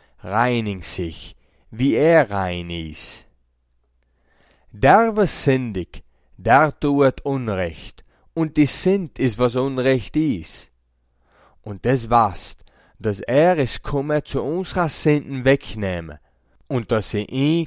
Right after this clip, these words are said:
kein Sünd ist. Der, was sie ihn bleibt, sündigt nicht. Der, was weiter sündigt, hat ihn nicht sehen und auch nicht gekannt. Kinder,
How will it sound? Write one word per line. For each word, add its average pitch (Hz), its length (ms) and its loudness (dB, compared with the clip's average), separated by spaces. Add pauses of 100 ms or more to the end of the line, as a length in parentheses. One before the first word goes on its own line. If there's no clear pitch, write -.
kein 147 260 -2
Sünd 127 480 -4
ist. 85 500 -10 (1200)
Der, 180 460 4
was 220 220 2
sie 175 160 4
ihn 151 420 0
bleibt, 110 580 2 (260)
sündigt 165 680 -4
nicht. 85 400 -12 (680)
Der, 120 500 2
was 107 260 -2
weiter 117 480 4
sündigt, 98 720 -4 (300)
hat 135 240 -4
ihn 165 380 0
nicht 185 220 0
sehen 107 600 -2
und 143 220 -2
auch 135 120 6
nicht 123 300 -2
gekannt. 147 720 -2 (960)
Kinder, 95 520 -6